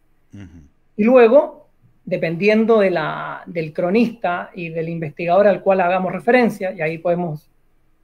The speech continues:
Speaker 2: eh, dar cuenta de los trabajos de Tom Saema, Brian Bauer, Mariusz Siutkowski, Ian Farrington, entre otros, se conoce un número cercano entre trescientos veintiocho, trescientos cincuenta o inclusive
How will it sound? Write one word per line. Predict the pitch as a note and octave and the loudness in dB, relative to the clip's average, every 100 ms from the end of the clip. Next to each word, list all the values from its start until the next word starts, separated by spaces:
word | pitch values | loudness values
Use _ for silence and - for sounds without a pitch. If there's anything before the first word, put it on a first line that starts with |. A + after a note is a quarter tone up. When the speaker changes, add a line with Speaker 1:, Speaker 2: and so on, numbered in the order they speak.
| _ - | _ -6
Speaker 2:
eh, | E3 D#3+ | -2 0
dar | E3+ | 0
cuenta | D#3+ G3 F#3+ | 2 0 2
de | E3+ | 0
los | D#3+ | 0
trabajos | D3+ E3+ F3 F3+ | 0 2 2 -2
de | D#3+ | -2
Tom | D#3+ E3 D#3 | -2 -4 -2
Saema, | A3+ G#3 G3+ F#3 F#3 F#3+ | 2 4 6 4 0 -2
Brian | F#3 E3+ D#3+ F3 | -2 -2 -2 4
Bauer, | G3 F#3+ F#3 F#3 F#3 - _ _ _ | 6 8 8 6 4 -12 _ _ _
Mariusz | F#3 F#3 F#3+ - | -2 0 0 -2
Siutkowski, | F#3+ - A3+ G#3 G#3+ F#3+ F#3 F#3 _ | -8 2 4 4 0 -6 -6 -10 _
Ian | - F#3 F#3 | -2 -2 2
Farrington, | B3 A#3 F#3 F3+ F#3 F3+ | 4 4 2 -2 -4 -6
entre | - F3 G#3+ | -12 -2 4
otros, | A#3 G3+ A#3 B3+ - _ _ _ _ | 6 6 0 -2 -10 _ _ _ _
se | - | -4
conoce | F#3+ A3+ A#3+ | 2 2 4
un | G#3+ | 4
número | A3 A#3 A3+ | 4 6 4
cercano | G#3+ F#3+ A#3 A#3 | 2 -2 2 2
entre | A3 G3+ F3+ | 2 -2 -6
trescientos | F3 E3 A#3 A3+ A3+ F#3+ | -6 -6 -2 0 0 -4
veintiocho, | E3+ E3+ C4 D#4 D#4 D4+ A#3+ - _ | -4 -6 -4 -4 -4 -6 -6 -10 _
trescientos | F#3 - A3+ A3 - | -12 -2 0 0 -4
cincuenta | G3 F#3 B3+ C#4 C4+ C4 | -6 -2 0 2 0 -2
o | A#3 G#3+ | 6 6
inclusive | G#3+ G#3+ F#3+ - B3+ C4+ | 6 2 -2 2 4 4